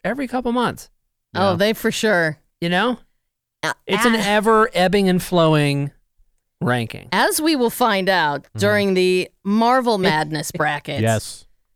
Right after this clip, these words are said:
Speaker 2: where I thought, "I am really thinking too hard on this. I'm, like,
Speaker 3: <laughs>
Speaker 2: really
Speaker 1: All right.
Speaker 2: taking it seriously." I, whew.
Speaker 3: I put some, uh, I put some
Speaker 1: I'm
Speaker 3: matchups
Speaker 1: excited.
Speaker 3: I put some matchups that were randomly generated, but, uh, I may have moved one or two around.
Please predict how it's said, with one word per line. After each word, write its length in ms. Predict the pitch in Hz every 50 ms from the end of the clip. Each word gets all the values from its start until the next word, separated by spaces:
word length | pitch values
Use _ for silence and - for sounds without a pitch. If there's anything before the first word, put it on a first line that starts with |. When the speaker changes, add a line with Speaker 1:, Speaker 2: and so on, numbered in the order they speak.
| _ _ -
Speaker 2:
where 520 | - 185 208 220 214 214 214 214 208 202 - - - _ _ _ -
I 200 | 202 196 208 233
thought, 520 | - - 233 208 202 196 185 180 175 156 - _ _ _ _ _ _ _ -
"I 140 | - 185 214
am 400 | 240 240 226 220 190 175 180 175
really 300 | 190 214 202 190 190 190
thinking 320 | - - 180 170 170 160 156
too 200 | - 170 160 156
hard 220 | 156 143 143 135
on 120 | 123 123
this. 220 | 135 131 127 - -
I'm, 260 | 165 202 202 190 190
like, 140 | 208 208 202
Speaker 3:
<laughs> 220 | 226 190 190 185
Speaker 2:
really 460 | 202 254 277 269 262 254 254 247 247 - - - - -
Speaker 1:
All 140 | - 170 165
right. 140 | 165 160 170
Speaker 2:
taking 200 | 180 240 233 220
it 120 | 202 185
seriously." 920 | - - 247 277 277 285 294 294 285 285 - - 277 269 262 269 262 254 240 - - - _ _ _ _ _ -
I, 440 | 180 190 180 180 185 175 175 160 - - _ _ _ _ _
whew. 320 | - 466 554 523 466 - - - -
Speaker 3:
I 80 | - -
put 200 | 220 214 220 -
some, 220 | - 226 226 214 208
uh, 120 | 202 196 185
I 100 | 175 180
put 160 | 175 220 208
some 160 | - 214 185 170
Speaker 1:
I'm 140 | 170 190 143
Speaker 3:
matchups 60 | 147
Speaker 1:
excited. 560 | 156 147 - - 117 113 120 123 110 107 113 -
Speaker 3:
I 80 | 143 165
put 200 | - 196 185 -
some 160 | - 180 160
matchups 340 | 156 160 170 - 196 165 -
that 140 | 175 151
were 140 | 139 135 131 131
randomly 300 | 131 139 143 165 185 180
generated, 480 | 151 156 143 131 127 123 123 135 165 _ _ _
but, 120 | - 117 117
uh, 240 | 120 120 120 120 -
I 40 | 113
may 140 | 127 135 143
have 100 | 139 131
moved 200 | 127 131 139 139
one 120 | 123 123
or 40 | 135
two 140 | - - 156
around. 220 | 139 101 110